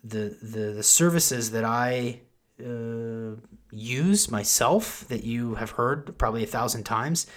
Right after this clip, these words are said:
especially the sponsors of this, of, of this wonderful podcast, sponsors like BluBlox,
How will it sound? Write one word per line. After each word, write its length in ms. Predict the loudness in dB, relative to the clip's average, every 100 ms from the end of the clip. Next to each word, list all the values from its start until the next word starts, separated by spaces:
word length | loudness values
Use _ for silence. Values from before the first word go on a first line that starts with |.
| -6
especially 460 | 4 4 4 2
the 140 | 0 0
sponsors 720 | 0 0 -2 0 2 2 -2 -8 -20 -12
of 100 | -4
this, 260 | -2 -2 -2
of, 400 | -4 -4 -6 -10 -12
of 100 | -6
this 240 | -2 -2 -4 -16
wonderful 440 | -8 -4 -2 -2 0
podcast, 500 | 2 2 2 0 0
sponsors 520 | -2 -4 -4 -4 -2
like 240 | -4 -4
BluBlox, 720 | -4 -4 2 2 2 0 -6